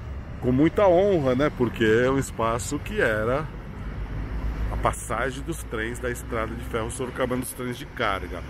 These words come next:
Olha ali. Então aqui temos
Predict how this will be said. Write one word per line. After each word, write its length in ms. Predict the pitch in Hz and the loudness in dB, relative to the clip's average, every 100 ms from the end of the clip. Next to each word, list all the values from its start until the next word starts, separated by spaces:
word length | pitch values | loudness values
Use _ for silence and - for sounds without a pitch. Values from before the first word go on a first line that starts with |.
| - - - | -10 -10 -4
Olha 160 | 147 170 | 2 4
ali. 200 | 147 101 - - - - | 4 0 -6 -10 -8 -6
Então 320 | 202 240 247 | -2 2 2
aqui 200 | 240 226 | 2 -4
temos 580 | - 190 139 123 - | 0 2 2 0 -4